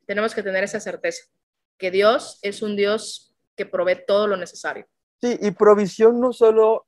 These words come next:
Speaker 2: abarca dinero, no sé si me
Speaker 1: Así
Speaker 2: explico.
Speaker 1: es.
Speaker 2: La provisión de Dios abarca mucho más allá que solo el dinero. Si tienes ese concepto, está erróneo. O sea, la provisión creo que va a provisionar espiritual, eh, provis-, o sea,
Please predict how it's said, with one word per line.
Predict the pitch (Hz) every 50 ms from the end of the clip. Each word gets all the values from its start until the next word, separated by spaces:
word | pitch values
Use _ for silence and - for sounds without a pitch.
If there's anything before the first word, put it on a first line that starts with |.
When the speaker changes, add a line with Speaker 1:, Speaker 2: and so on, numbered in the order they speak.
| _ -
Speaker 2:
abarca | 165 160 151 160 165 165 - - 196
dinero, | 180 165 147 143 143 147 147 135 127 127 _ _ _ _ -
no | 135
sé | 127 -
si | 151 147
me | 143 135 -
Speaker 1:
Así | - 180 -
Speaker 2:
explico. | 139 131 - 156 156
Speaker 1:
es. | 156 - - _ _ _ _ _ _ _
Speaker 2:
La | - 151 151 151
provisión | - 156 160 151 156 147 - 180 165 170
de | 180 170
Dios | 160 170 165 170 - - -
abarca | 147 143 139 143 143 151 _ - 170 165
mucho | 160 165 165 160 151 - - 151
más | 143 151 151 180
allá | 175 156 156 156
que | - 160
solo | 156 - 143 143 147
el | 151
dinero. | 143 135 131 127 127 139 151
Si | - 147 -
tienes | - - 143 147 -
ese | 156 135 160 156
concepto, | - 143 135 123 - 139 - - - - 151 151
está | 143 139 - _ - 139 131
erróneo. | 131 131 135 135 131 135 135 139
O | 147
sea, | 139 - 135
la | 135 127
provisión | - 131 131 131 127 - - 143 135 139
creo | - 147 143 143
que | - 143 131 127 _ _ _ _ _ _ _ - 131
va | 135 135 135
a | 120
provisionar | - - 143 143 139 135 - - 139 135 135 135 135 - 143
espiritual, | 135 - _ - 151 139 135 131 - - 151 147 147 147 143 143
eh, | 143 139 -
provis-, | - 143 139 139 131 143 151
o |
sea, | 147 160 135 -